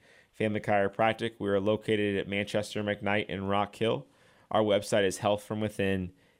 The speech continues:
S T L dot com. If you sound like Matt and you wanna see if we can help you, if you have low back pain, if you wanna lose some weight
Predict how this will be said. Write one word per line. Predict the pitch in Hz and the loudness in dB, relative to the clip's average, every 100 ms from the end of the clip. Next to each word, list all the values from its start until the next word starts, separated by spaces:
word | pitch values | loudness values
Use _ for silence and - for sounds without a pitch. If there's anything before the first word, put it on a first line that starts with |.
| _ | _
S | 90 104 | -4 -2
T | - 98 | -2 2
L | 92 90 | 4 2
dot | 87 80 - | 2 -2 -2
com. | 85 82 78 - - - - - _ _ _ _ - | -6 -6 -10 -18 -20 -20 -20 -20 _ _ _ _ -2
If | 147 - | 0 0
you | 156 | -2
sound | 151 151 139 147 | 0 2 2 2
like | 131 110 | 0 0
Matt | 107 104 95 - - | 0 0 0 -6 -6
and | 107 | -2
you | 127 | 0
wanna | 131 123 | 0 0
see | - | 0
if | 123 117 | -2 0
we | |
can | 110 | -2
help | 104 107 104 90 | 0 2 2 0
you, | 92 | -2
if | 117 | 0
you | |
have | 123 | 2
low | 120 120 | 4 4
back | 120 117 - | 6 4 4
pain, | 110 95 90 90 _ _ _ _ _ | -4 -6 -8 -14 _ _ _ _ _
if | - | -4
you | 113 | 0
wanna | 120 | 2
lose | 120 120 | 2 2
some | 117 110 | 0 2
weight | 113 101 - | 2 2 -2